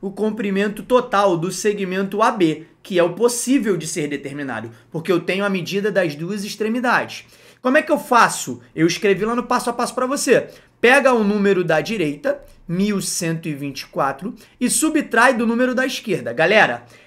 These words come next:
é subtrair do número da esquerda, oitocentos e trinta e seis.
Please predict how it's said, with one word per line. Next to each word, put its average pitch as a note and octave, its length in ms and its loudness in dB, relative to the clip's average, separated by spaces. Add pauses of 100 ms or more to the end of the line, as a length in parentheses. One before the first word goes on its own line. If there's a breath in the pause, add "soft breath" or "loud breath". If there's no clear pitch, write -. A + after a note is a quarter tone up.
(120 soft breath)
é D#3+ 140 0
subtrair F3+ 840 0 (120)
do G3+ 220 0
número G#3+ 420 0
da B3+ 140 0
esquerda, D#3+ 640 -6 (160)
oitocentos D#3 760 -4
e E3 60 -12
trinta F3 280 -6
e C4+ 60 -6
seis. - 420 -8